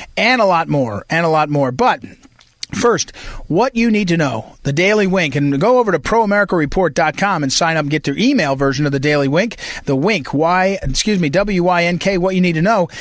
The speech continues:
and that'll go in your email box. You sign up there, it gets in five A M in the morning, Monday through Friday, bam, you get all your problems solved. When you wake up, you go read that, and you're all, you're informed. And, uh, but here's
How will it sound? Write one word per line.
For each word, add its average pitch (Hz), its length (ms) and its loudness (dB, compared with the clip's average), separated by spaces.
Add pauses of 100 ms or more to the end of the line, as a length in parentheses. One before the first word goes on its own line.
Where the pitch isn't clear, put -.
(160)
and 151 100 0
that'll 202 140 2
go 190 120 0
in 170 60 -2
your 160 120 -2
email 185 320 2
box. 151 280 0
You 147 60 -2
sign 170 220 0
up 151 60 -4
there, 170 120 2
it 160 40 -2
gets 170 140 -2
in 156 80 -2
five 208 300 0
A 214 160 0
M 185 80 0
in 180 60 0
the 175 80 0
morning, 143 280 2
Monday 156 200 0
through 151 180 -2
Friday, 139 300 0
bam, 151 400 -2
you 139 40 -2
get 143 160 -4
all 151 140 2
your 156 140 -2
problems 139 340 -2
solved. 139 240 0
When 139 80 0
you 135 80 0
wake 165 220 0
up, 185 160 0 (260)
you 156 80 -2
go 156 80 2
read 165 240 0
that, 165 220 2
and 151 80 -2
you're 147 120 2
all, 156 240 2
you're 143 160 -2
informed. 143 640 -2 (400)
And, 151 340 0
uh, 147 140 2
but 165 140 -2
here's 226 400 2